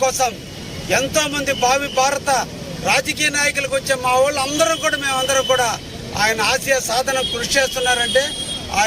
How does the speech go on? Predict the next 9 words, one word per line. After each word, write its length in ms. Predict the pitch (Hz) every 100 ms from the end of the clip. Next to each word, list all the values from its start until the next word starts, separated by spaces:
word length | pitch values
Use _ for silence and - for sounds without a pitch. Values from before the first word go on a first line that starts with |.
| 233
యొక్క 200 | 226 233 226 226
వ్యక్తి 240 | 226 302 285
యొక్క 180 | - 254 233
మంచితనం, 560 | 247 277 294 285 294 294 - - - - 208
ఆ 40 | 214
వ్యక్తి 240 | 247 302 294
యొక్క 160 | 277 269 233 185 - - - 175
ఆదర్శాలు 600 | 262 302 - 277 277 269 175 - - -
అంత 120 | 208